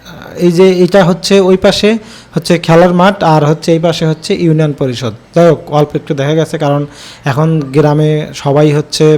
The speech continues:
বসবাস বা জমি, এখানে আমি যখন এর আগে ছিলাম তখন কিন্তু এখান থেকে কোনো বাড়ি ছিল না, এখানে একটা বাড়ি ছিল, সেটা হচ্ছে আমাদের প্রতিবেশীর আত্মীয়। আম, যাই হোক, আমরা কিন্তু দেখতে দেখতে বড় পাঙ্গাসির, আহ, শেষ মাথা পর্যন্ত চলে আসছি।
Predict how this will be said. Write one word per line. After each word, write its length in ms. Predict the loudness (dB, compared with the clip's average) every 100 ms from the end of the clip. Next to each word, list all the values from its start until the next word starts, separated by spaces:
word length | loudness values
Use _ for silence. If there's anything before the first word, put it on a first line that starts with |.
| 0
বসবাস 520 | -6 -2 -4 -4 -10 -8
বা 160 | -4
জমি, 400 | -2 0 0 -2 -6 -16 -10 -4
এখানে 260 | -2 0
আমি 200 | 0 0
যখন 240 | 0 0 0
এর 120 | 0
আগে 200 | 0 -2
ছিলাম 320 | -2 -2 -2
তখন 240 | -4 -6 -6
কিন্তু 240 | -6 -4
এখান 200 | -4 -4
থেকে 120 | -6
কোনো 140 | -6 -4
বাড়ি 260 | -4 -4
ছিল 240 | -4 -4 -4
না, 200 | -6 -10 -16 -20 -14 -6
এখানে 220 | -4 -2
একটা 240 | -2 -2
বাড়ি 180 | 0 -2
ছিল, 280 | -2 -4 -4 -6
সেটা 200 | -6 -4
হচ্ছে 260 | -4 -4 -6
আমাদের 260 | -4 -4
প্রতিবেশীর 680 | -4 -6 -4 -6 -6 -8 -8 -10
আত্মীয়। 420 | -12 -8 -4 -2 -4 -8 -20 -16 -4
আম, 500 | 0 0 -2 -4 -8 -8 0
যাই 140 | 2
হোক, 280 | 2 0 -2
আমরা 240 | -2 -2
কিন্তু 260 | -2 -4 -2
দেখতে 280 | -2 -2 -2
দেখতে 240 | -2 0
বড় 200 | -2 0
পাঙ্গাসির, 520 | -2 -4 -4 -4 -4 -8 -20 -20 -10
আহ, 280 | -6 -4 -6
শেষ 340 | -4 -6 -4
মাথা 200 | -6 -4
পর্যন্ত 320 | -4 -4 -4 -6
চলে 300 | 0 2 2
আসছি। 420 | -2 -4 -6